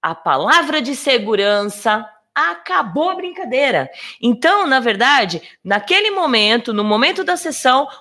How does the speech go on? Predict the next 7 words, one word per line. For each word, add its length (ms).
o 140
top 480
realmente 500
tem 200
o 60
poder. 600
Mas 760